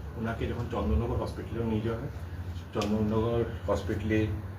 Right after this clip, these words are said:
আহ, নিয়ে গিয়ে ওনার মেডিকো লিগ্যাল এক্সামিনেশন যেটা আছে ওটা করানো হয়। আহ, ওনার একটা লেডি ডক্টর ওনার করে এবং যেটা মেডিকো লিগ্যাল রিপোর্টে আছে ওটাতে কোনো, কোনোভাবেই কি শারীরিক, আহ, আহ,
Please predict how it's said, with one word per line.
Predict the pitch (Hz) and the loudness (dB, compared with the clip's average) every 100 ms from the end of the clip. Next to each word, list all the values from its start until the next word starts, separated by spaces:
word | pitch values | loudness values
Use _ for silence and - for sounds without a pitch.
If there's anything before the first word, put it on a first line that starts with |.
| - - - | -10 -8 0
আহ, | 87 90 90 | 4 4 4
নিয়ে | 98 101 101 | 2 2 0
গিয়ে | 110 | 0
ওনার | 110 107 | 2 2
মেডিকো | 101 95 98 107 | 2 0 -2 -2
লিগ্যাল | 98 107 | 0 0
এক্সামিনেশন | 98 104 95 98 110 | -2 0 0 0 0
যেটা | 98 - | -2 -2
আছে | - - | -4 -4
ওটা | 73 69 | -4 -4
করানো | - 76 90 | -2 -2 -2
হয়। | - | -2
আহ, | - - - - - - 92 87 98 | -4 -6 -8 -10 -10 -6 -4 -2 -2
ওনার | 98 95 - - - - | -2 -2 -6 -10 -10 -10
একটা | - | -4
লেডি | 90 90 90 | 0 2 2
ডক্টর | 90 90 90 | 0 -2 -4
ওনার | 90 90 | -4 -2
করে | 90 - - - - | 0 0 -2 -10 -6
এবং | 107 110 113 113 - | 0 4 4 0 -2
যেটা | 104 101 | 0 0
মেডিকো | 95 95 110 | 0 -2 0
লিগ্যাল | 104 107 | 0 0
রিপোর্টে | 95 98 101 113 104 | 0 -2 -2 0 0
আছে | - 90 - - - - | -2 -6 -10 -14 -14 -4
ওটাতে | 101 120 | -2 0
কোনো, | 123 123 123 - | 0 -2 -2 -2
কোনোভাবেই | 117 117 117 131 139 - | 0 2 2 4 4 2
কি | - | -2
শারীরিক, | - 95 101 - | 2 2 4 0
আহ, | - - - - - | -2 -6 -6 -8 2
আহ, | 95 92 95 - - - - - - - - 90 | 4 4 0 -8 -14 -12 -12 -12 -12 -10 -4 -4